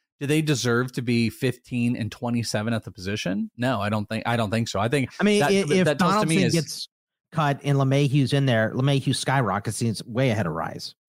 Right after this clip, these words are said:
Speaker 2: for sure.
Speaker 1: But I think it also tells you, well, there's other potential things in here. He could be a, uh, he could be a second baseman if they wanted to go down that route if Gleyber was gone. I mean, there's a lot of stuff in there. But, like, what it tells me is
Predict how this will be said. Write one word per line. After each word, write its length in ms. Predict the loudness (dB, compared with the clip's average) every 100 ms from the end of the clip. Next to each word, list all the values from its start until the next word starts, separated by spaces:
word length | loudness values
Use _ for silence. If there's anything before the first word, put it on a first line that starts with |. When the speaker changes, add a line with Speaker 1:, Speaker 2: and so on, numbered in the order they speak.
| _
Speaker 2:
for 100 | -12
sure. 160 | -2 2
Speaker 1:
But 60 | 4
I 40 |
think 160 | 4 2
it 80 |
also 320 | 2 2 -2 -2
tells 380 | -2 -2 -2
you, 160 | -4 -2
well, 340 | 0 0 -2 -8
there's 280 | -10 -10 -14 _ _ _ _ _ -10
other 300 | -8 -8 -10
potential 320 | -14 -12 -12 -12
things 240 | -12 -8
in 120 | -6
here. 140 | -6 -6
He 140 | -6
could 160 | -10 -6
be 340 | -4 -2 0
a, 320 | 0 0 0
uh, 420 | 0 0 -2 -4 -6 -8
he 200 | -4 -2
could 100 | 0
be 120 | 0
a 40 |
second 300 | 2 0 0
baseman 500 | -2 -2 0 -2 -2 -4
if 100 | -2
they 120 | 0
wanted 280 | 2 0 -2
to 60 | -2
go 180 | 0
down 200 | 2 2
that 100 | 0
route 180 | 0 0
if 80 | 0
Gleyber 320 | 0 0 0
was 100 | -2
gone. 300 | -2 -2 0
I 60 | 2
mean, 120 | 0 -4 -10
there's 100 | -2
a 40 | 0
lot 120 | 0
of 60 |
stuff 200 | 0 0
in 60 | 2
there. 120 | 0 -2 -16 -4
But, 160 | 0
like, 320 | 2 2 0 -2
what 180 | 2 2
it 100 | 4
tells 240 | 2 2
me 160 | 0 2
is 160 | 0